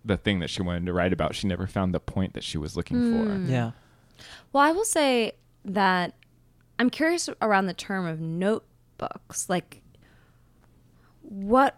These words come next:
Speaker 2: what, what, what does she mean exactly when she says notebooks, right? 'Cause these are, these are still very distilled thoughts. And I,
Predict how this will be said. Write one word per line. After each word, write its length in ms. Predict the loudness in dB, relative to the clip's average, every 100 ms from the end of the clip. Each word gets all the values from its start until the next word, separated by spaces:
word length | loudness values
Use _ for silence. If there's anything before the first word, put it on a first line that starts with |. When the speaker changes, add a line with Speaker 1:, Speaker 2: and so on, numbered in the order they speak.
| -10
Speaker 2:
what, 500 | -14 -6 4 6 6
what, 280 | 4 4 4
what 140 | 4 4
does 180 | 2
she 160 | 2 4
mean 180 | 4 4
exactly 360 | 2 0 0
when 100 | -4 -4
she 140 | -4
says 240 | -4 -2
notebooks, 720 | 2 6 4 2 -8 -8 0
right? 140 | 2 4
'Cause 120 | 4
these 140 | 6
are, 100 | 6
these 280 | 4 2 4
are 180 | 4 4
still 320 | -2 2 4 6
very 300 | 6 4 0
distilled 760 | -4 -2 -2 0 2 0 -2
thoughts. 640 | -8 -2 2 4 2 -2
And 60 | 2
I, 140 | 2